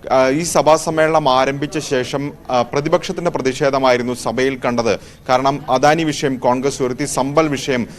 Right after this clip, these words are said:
സമാജ്വാദി പാർട്ടി ഉയർത്തി, മണിപ്പൂർ വിഷയം പ്രതിപക്ഷത്തിലെ പല കക്ഷികളും ഉയർത്തി. അങ്ങനെ സഭാ സമ്മേളനത്തിന്റെ ആദ്യ രണ്ടാഴ്ച ഏതാണ്ട്, ആ, ഇത്തരത്തിൽ പ്രതിപക്ഷ പ്രതിഷേധമായിരുന്നു ഉണ്ടായിരുന്നെങ്കിൽ ഇന്നലെ, ആ, ഭരണപക്ഷം തന്നെ,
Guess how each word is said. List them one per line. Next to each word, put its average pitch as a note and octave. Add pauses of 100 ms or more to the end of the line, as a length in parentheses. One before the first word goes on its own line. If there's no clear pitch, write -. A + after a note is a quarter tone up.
(160)
സമാജ്വാദി C#3+
പാർട്ടി D3
ഉയർത്തി, C#3+
മണിപ്പൂർ C#3+
വിഷയം C3+
പ്രതിപക്ഷത്തിലെ C3
പല C3+
കക്ഷികളും C#3
ഉയർത്തി. B2+
അങ്ങനെ D#3 (360)
സഭാ E3+
സമ്മേളനത്തിന്റെ E3
ആദ്യ C#3+ (100)
രണ്ടാഴ്ച C#3+
ഏതാണ്ട്, C3 (380)
ആ, A#2+
ഇത്തരത്തിൽ C#3
പ്രതിപക്ഷ D#3
പ്രതിഷേധമായിരുന്നു B2+
ഉണ്ടായിരുന്നെങ്കിൽ B2+
ഇന്നലെ, E3 (320)
ആ, A#2+
ഭരണപക്ഷം D#3+
തന്നെ, C#3